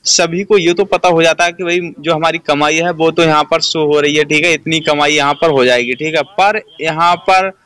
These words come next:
दो हज़ार चौबीस में कुछ इसके रूल्स हैं वो यहाँ पर चेंजेस होते गए हैं और हर साल यहाँ पर चेंजेस होते जाएंगे, ठीक है, क्योंकि YouTube है वो कुछ ना कुछ हमेशा नया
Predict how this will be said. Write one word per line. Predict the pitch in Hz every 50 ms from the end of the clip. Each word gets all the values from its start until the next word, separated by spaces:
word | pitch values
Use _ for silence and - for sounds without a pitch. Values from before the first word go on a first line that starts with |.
| _ _ _ _ _ -
दो | - 175
हज़ार | 185 175 175 180 180 180 185
चौबीस | 180 - - 170 156 156 160 165 160 180
में | 180 175
कुछ | - - 175 165
इसके | 170 160 - - 185
रूल्स | 175 143 143 147 156 165 165 - -
हैं | 170 165
वो | 156 156 160
यहाँ | 160 151 151 147 139
पर | - - 156 151 147
चेंजेस | - - 147 139 147 151 165 - - 156
होते | 156 147 - 165 160
गए | 156 156 160 165
हैं | 175 190 208 226 220 _ - - 135
और | 143 143 143 143 147 147 147 147 _ _ _ _ _ _ _ _ - -
हर | 147 170 180
साल | 170 - - 170 175 180 185
यहाँ | 175 165 165 160
पर | - - 185 180
चेंजेस | - 165 160 160 175 185 - -
होते | 160 147 - 190 208 233 220 202 160
जाएंगे, | 127 110 131 127 123 127 127 123 123 123
ठीक | 120 - 165 180 170
है, | 190 170 127 107 - _ _ _ _ _ _ _ -
क्योंकि | 165 170 - 214 214 202
YouTube | 185 180 180 175 - 202 202 190
है | 185 185 196 202
वो | 196 208 208
कुछ | 208 196 170 - 185
ना | 190 185
कुछ | - 202 190 - 160
हमेशा | 165 160 165 160 - 190 196 196
नया | 185 165 156 156 160 175